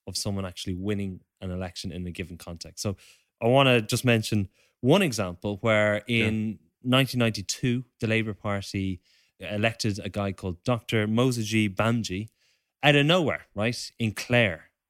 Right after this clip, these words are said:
Speaker 1: Okay, he's a Muslim from South Africa. In the election before that, Labour didn't even stand a candidate in the constituency. And the one before that, they only got six hundred votes.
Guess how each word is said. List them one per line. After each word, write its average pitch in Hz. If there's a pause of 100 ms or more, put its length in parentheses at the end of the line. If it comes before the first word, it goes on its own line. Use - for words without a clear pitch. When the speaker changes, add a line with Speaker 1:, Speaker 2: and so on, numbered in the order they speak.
(140)
Speaker 1:
Okay, 110
he's 107
a 101
Muslim 127
from 95
South 95
Africa. 113 (520)
In 127
the 123
election 139
before 185
that, 104
Labour 120
didn't 117
even 107
stand 180
a 143
candidate 98
in 95
the 90
constituency. 98
And 110
the 113
one 127
before 127
that, 131
they 135
only 123
got 117
six -
hundred 110
votes. -